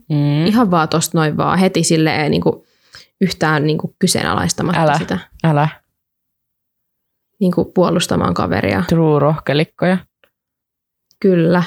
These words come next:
Speaker 2: todellakin. Ja sit toisekseen, niin eikö noi niinku kanna aina sauvoja mukana, koska,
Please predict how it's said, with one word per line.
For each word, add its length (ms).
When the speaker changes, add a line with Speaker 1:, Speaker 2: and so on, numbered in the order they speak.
Speaker 2:
todellakin. 760
Ja 80
sit 220
toisekseen, 840
niin 160
eikö 280
noi 200
niinku 380
kanna 360
aina 320
sauvoja 560
mukana, 420
koska, 420